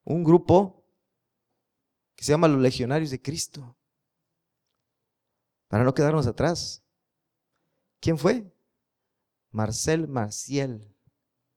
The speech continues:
un michoacano, que fue,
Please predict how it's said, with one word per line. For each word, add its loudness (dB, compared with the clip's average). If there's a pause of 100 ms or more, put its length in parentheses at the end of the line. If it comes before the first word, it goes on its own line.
(500)
un 0
michoacano, -2 (3750)
que -2
fue, -2